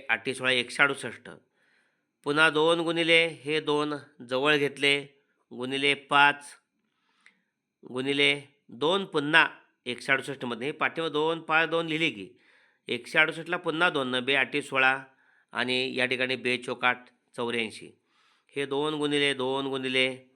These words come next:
पाच गुणिले दोन. हे पहिले दोन, दोन, दोन तीन वेळा आहेत आणि पाच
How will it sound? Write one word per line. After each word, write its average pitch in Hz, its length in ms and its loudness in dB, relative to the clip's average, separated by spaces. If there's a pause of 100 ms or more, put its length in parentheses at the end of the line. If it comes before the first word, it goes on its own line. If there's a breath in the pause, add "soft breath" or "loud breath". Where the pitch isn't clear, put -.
(460)
पाच 139 420 4 (160)
गुणिले 127 420 0
दोन. 120 360 0 (920)
हे - 40 -6
पहिले 151 360 4
दोन, 156 360 2
दोन, 143 340 0
दोन 139 300 0
तीन 147 160 2
वेळा 127 160 4
आहेत 107 120 0 (560)
आणि 131 100 -6
पाच 131 400 -2